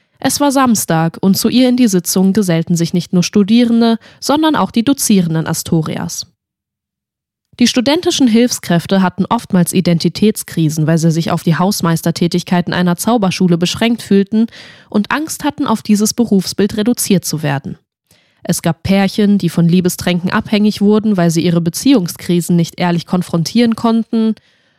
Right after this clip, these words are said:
und Dozierende für Wesenskunde, die sich nicht gehört fühlten.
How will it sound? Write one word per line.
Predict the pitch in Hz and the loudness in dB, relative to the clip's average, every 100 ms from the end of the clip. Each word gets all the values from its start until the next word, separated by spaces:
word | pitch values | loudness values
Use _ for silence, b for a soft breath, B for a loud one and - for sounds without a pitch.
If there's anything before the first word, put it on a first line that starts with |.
| b | b
und | - 311 320 240 | -2 0 -2 -2
Dozierende | 220 196 - 262 277 240 202 | 0 0 2 2 2 2 0
für | 190 170 | 0 2
Wesenskunde, | 226 208 175 - 185 196 214 | 0 0 -2 -2 0 0 0
die | 202 | -2
sich | 190 220 | -2 -2
nicht | 190 190 | -2 -2
gehört | - 214 220 196 | -4 0 0 0
fühlten. | - 160 143 - - | -2 -4 -4 -6 -16